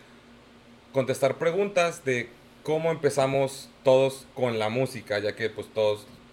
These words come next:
aquí presentes tocamos algún instrumento o estamos muy metidos en, en este rollo. Entonces vamos a comenzar con la primera pregunta. Jorge, ¿cuál es?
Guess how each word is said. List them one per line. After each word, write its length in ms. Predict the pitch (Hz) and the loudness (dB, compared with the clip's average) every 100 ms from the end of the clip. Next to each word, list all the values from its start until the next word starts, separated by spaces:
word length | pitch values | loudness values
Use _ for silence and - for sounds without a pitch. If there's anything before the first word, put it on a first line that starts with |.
| 95 | -10
aquí 180 | - | -10
presentes 500 | 110 107 104 101 104 - - | -8 -6 -6 -6 -8 -6 -8
tocamos 360 | 104 104 98 | -6 -6 -8
algún 200 | 101 101 | -8 -8
instrumento 580 | 98 113 131 165 175 170 | -8 -8 -6 -6 -4 -2
o 300 | 147 110 104 | -2 -2 -4
estamos 340 | 98 117 117 113 | -2 -4 -4 -4
muy 140 | 110 | -4
metidos 420 | 110 107 110 107 | -4 -4 -4 -4
en, 220 | 104 98 95 - - - - | -4 -8 -14 -20 -20 -20 -12
en 100 | 107 | -8
este 240 | 107 - 110 | -8 -6 -4
rollo. 300 | 104 87 85 - - - - - - | -4 -6 -10 -18 -20 -20 -20 -20 -12
Entonces 320 | 156 165 202 | -10 -4 -2
vamos 260 | 160 160 165 | -2 -2 -2
a 60 | |
comenzar 640 | - 143 120 113 165 175 170 | -2 -2 -2 -4 0 0 -2
con 300 | - 170 175 | -2 0 2
la 140 | 170 - | 0 -2
primera 240 | 127 127 | -2 -2
pregunta. 460 | 127 127 175 190 185 - | -2 -6 -4 -8 -10 -6
Jorge, 200 | 143 143 | -4 -4
¿cuál 180 | 147 151 | -2 -4
es? 180 | 196 | -4